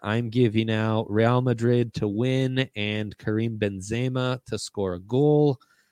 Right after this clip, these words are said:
Um, very, like, standard, uh, high end,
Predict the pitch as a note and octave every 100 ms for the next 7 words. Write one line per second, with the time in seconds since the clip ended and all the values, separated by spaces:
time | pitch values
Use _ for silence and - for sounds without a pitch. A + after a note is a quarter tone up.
0 | _ - G2 F#2 F2+ F2+ E2+ F2 G2 G#2+
1 | G#2+ G2+ G2 F#2+ E2 E2 - - A#2 G#2
2 | G2+ F#2+ F#2+ F#2+ F#2 F#2 F#2+ _ _ _
3 | _ _ _ D#2 D#2 D2+ D2+ D#2 - A2
4 | G#2 G2 F#2 F2+ F2+ F#2 F2+ A2+